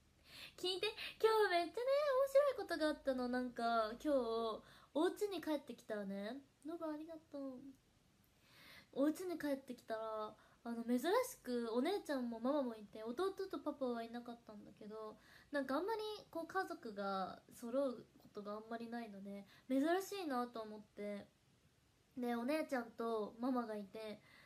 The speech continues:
で、<laughs> ママがお買い物に今行ったんですけど、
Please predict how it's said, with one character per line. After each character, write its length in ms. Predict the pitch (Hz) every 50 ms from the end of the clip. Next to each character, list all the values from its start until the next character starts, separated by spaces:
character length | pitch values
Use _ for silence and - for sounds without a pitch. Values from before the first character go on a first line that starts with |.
| - - - _ _
で、 100 | - 277
<laughs> 920 | 294 294 294 294 359 381 508 554 - - _ _ - - - - - - -
マ 120 | 320 359
マ 140 | 349 359 330
が 260 | 269 262 247 240 233
お 80 | 233 240
買 160 | - 311 339
い 40 | 349
物 220 | 349 339 339 339 339
に 180 | 330 330 330
今 160 | 320 294 262
行 80 | 247 240
っ 40 | 233 -
た 100 | - 226
ん 80 | 226 208
で 80 | 220 254
す 100 | 262 -
け 140 | - - 208
ど、 260 | 202 208 208 208 208